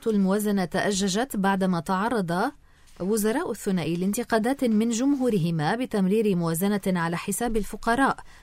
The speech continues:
وهو ما دفع وزير العمل مصطفى بيرم إلى الخروج في إطلالة تلفزيونية ليل أمس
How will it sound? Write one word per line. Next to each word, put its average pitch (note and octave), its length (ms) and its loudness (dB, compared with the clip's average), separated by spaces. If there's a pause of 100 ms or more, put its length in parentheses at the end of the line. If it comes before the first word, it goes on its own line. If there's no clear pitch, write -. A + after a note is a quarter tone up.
وهو G3+ 280 6
ما D#3+ 120 0
دفع F3+ 360 0
وزير E3+ 400 0
العمل E3 420 0
مصطفى G3+ 420 -2
بيرم F#3 420 0
إلى E3+ 180 0
الخروج F3+ 460 0
في F#3 260 -2
إطلالة F#3 320 -2
تلفزيونية G#3+ 1040 0
ليل D3+ 260 -2
أمس C4+ 340 2